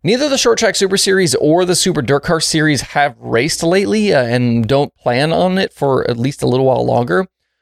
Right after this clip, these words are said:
So a modified show was nowhere on my radar. And I'm not gonna gu-, uh, guarantee, though, that I'm gonna cover every dirt race under the sun. There's just too much of it, uh, once the season really gets rolling. I'm gonna try to talk about the big stuff, but some stuff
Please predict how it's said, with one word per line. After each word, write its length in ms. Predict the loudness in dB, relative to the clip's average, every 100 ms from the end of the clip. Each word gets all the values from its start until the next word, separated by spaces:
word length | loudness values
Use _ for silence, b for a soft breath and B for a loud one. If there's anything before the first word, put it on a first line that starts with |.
| _
So 180 | 0 2
a 80 | 4
modified 560 | 2 0 0 0 0 0
show 220 | 0 2
was 260 | 2 2
nowhere 600 | 2 2 4 4 4 4 2
on 160 | 2
my 80 | 0
radar. 560 | 2 0 0 0 -2 -8 _ _ _ _
And 80 | -4
I'm 80 | -2
not 160 | -2 -2
gonna 160 | -2
gu-, 80 | -2
uh, 300 | 0 2 2
guarantee, 720 | 2 0 2 0 0 0 0
though, 180 | 2 2
that 100 | 2
I'm 60 | 0
gonna 120 | -2
cover 460 | -2 -2 0 0 0
every 320 | -2 0 0
dirt 240 | 2 2 2
race 260 | 2 0
under 240 | -2 0 0
the 120 | 0
sun. 240 | 0 0 0
There's 160 | 0
just 220 | -2 -2
too 220 | -2 0 2
much 280 | 2 0
of 100 | -2
it, 280 | -2 -2 0
uh, 160 | 0 2
once 220 | 0 -2
the 80 | -4
season 360 | -2 0 0 0
really 240 | 0 -2
gets 300 | -2 -4 -2
rolling. 420 | 0 2 0 -2 -2
I'm 100 | -2
gonna 120 | 0
try 160 | 0
to 40 | -2
talk 200 | 0 0
about 180 | 0 -2
the 80 |
big 240 | -2 -4 -2
stuff, 240 | -2 -2
but 100 | -2
some 220 | -2 -2
stuff 240 | -2 -4